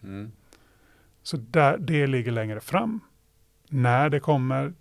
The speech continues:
Speaker 2: det vet ingen, men man vet att det kommer senare. Och superintelligens, alltså som är många steg bortom oss, bortom vår gemensamma intelligens som civilisation.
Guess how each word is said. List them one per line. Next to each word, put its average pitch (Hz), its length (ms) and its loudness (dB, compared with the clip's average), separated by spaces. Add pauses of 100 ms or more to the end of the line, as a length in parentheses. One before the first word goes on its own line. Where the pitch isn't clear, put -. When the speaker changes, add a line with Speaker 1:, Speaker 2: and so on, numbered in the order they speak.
(120)
Speaker 2:
det 117 500 -4 (200)
vet 131 440 -6
ingen, 147 360 0
men 156 220 -2
man 160 120 -2
vet 139 260 -4
att 139 80 -6
det 160 80 -6
kommer 156 220 -2
senare. 156 480 -6 (680)
Och - 200 -2
superintelligens, 113 1120 -2 (1080)
alltså 127 380 -2
som 117 220 -2
är 104 380 -2 (480)
många 120 320 0
steg 131 520 0
bortom 135 360 -6
oss, - 380 -6 (200)
bortom 120 720 -6
vår 113 380 -2 (760)
gemensamma 131 960 0
intelligens 123 500 -4
som 117 160 -6
civilisation. 127 960 -6